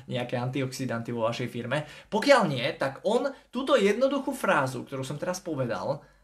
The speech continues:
on ju dokázal nafúknuť a on ju dokázal v podstate, on sa stal absolútnym odborníkom v boji proti stresu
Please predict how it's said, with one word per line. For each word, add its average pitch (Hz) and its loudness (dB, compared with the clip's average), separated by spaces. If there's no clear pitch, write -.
on 175 4
ju 220 6
dokázal 175 4
nafúknuť 165 -2
a 120 -2
on 156 2
ju 165 4
dokázal 175 4
v 156 -6
podstate, - 0
on 147 -2
sa 180 -2
stal 170 2
absolútnym 202 -2
odborníkom 165 0
v 131 -2
boji 165 2
proti 131 -4
stresu - -4